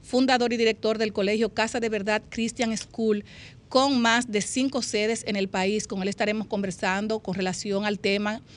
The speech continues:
que siempre nos agobia y que está siempre veinticuatro siete rodeándonos a nosotros, que es la salud mental. Hoy también, señores,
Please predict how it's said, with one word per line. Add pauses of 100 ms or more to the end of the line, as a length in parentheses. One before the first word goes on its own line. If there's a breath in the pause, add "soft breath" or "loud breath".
(180 loud breath)
que
siempre
nos
agobia
y
que
está
siempre (220 loud breath)
veinticuatro
siete
rodeándonos
a
nosotros,
que
es
la
salud
mental. (1040 loud breath)
Hoy
también,
señores,